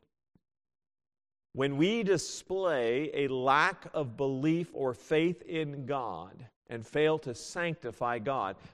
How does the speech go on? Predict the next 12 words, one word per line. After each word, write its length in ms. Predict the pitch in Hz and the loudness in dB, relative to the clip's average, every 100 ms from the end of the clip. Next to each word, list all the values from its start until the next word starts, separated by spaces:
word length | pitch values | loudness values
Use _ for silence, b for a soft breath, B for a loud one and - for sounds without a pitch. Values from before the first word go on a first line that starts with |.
| _ | _
put 220 | - 196 | -4 -2
him 160 | 175 165 | 0 -2
apart 560 | 143 - 160 139 123 117 | -4 -4 -2 0 0 0
as 140 | 117 | -4
a 100 | 110 | -6
special 840 | - - - - - 156 143 135 120 | -8 -16 -16 -12 -4 -4 -2 -6 -8
preeminence, 1120 | - 147 135 135 139 127 104 90 - - - _ _ _ _ _ _ _ _ _ _ _ _ | -8 -8 -6 -6 -6 -8 -10 -14 -18 -20 -20 _ _ _ _ _ _ _ _ _ _ _ _
that 280 | - 117 110 | -8 -6 -2
God 380 | 107 131 143 143 | 2 2 2 0
is 160 | 135 123 | -2 -2
not 200 | 120 113 | -4 -4
happy. 420 | 120 113 - 85 | -6 -8 -8 -16